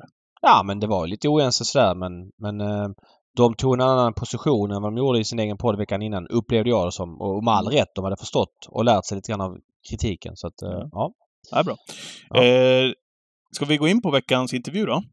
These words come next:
Speaker 2: Veckans
Speaker 1: Det
Speaker 2: gäst.
Speaker 1: tycker jag, det tycker
Speaker 2: Ja.
Speaker 1: jag. Ja.
Speaker 2: Eh, tankar, tankar, David?
Speaker 1: Nej, men Preben Sövik, en ny och ganska färsk travtränare.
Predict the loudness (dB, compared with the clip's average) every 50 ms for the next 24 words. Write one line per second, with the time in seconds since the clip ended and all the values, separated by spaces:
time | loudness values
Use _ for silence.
0 | _ _ _ _ _ _ -2 -2 0 0 -2 -2 2 4 6 6 6 6 6 6
1 | 6 6 6 4 2 2 4 4 6 6 4 4 2 0 -4 -10 _ 4 8 8
2 | 8 8 8 4 4 2 4 4 4 4 6 6 4 4 6 4 4 4 4 4
3 | 4 2 2 -2 -4 -8 -8 _ 0 2 4 4 4 6 6 8 8 8 6 8
4 | 8 8 8 6 4 2 2 _ 0 4 6 6 6 6 4 0 0 0 0 0
5 | 2 2 4 4 4 4 2 0 -2 -4 _ _ _ _ _ _ 0 0 0 -2
6 | -4 0 4 4 4 4 4 0 0 0 2 6 6 6 6 6 4 0 -2 2
7 | 6 6 6 6 6 4 6 6 6 6 6 4 4 4 4 4